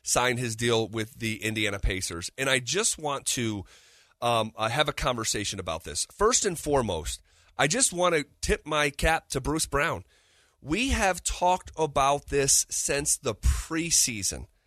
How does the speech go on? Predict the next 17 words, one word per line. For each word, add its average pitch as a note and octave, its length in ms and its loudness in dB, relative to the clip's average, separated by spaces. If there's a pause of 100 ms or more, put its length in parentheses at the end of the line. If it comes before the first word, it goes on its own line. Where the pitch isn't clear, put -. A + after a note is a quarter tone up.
(220)
okay? C#3 520 2
And C3+ 100 -2
I'm A#2+ 220 -4
going C#3+ 380 -2
to - 120 0
repeat E3 420 -2
myself, A#2 600 -4 (560)
all F#2 80 0
right? A#2 280 2 (1400)
G-, D3+ 140 2
headed D#3+ 480 0
into E3+ 220 -2
the G3+ 80 -4
season, G#3 420 0 (720)
during D#3+ 360 6
the F#3+ 100 2
season, G#3 480 0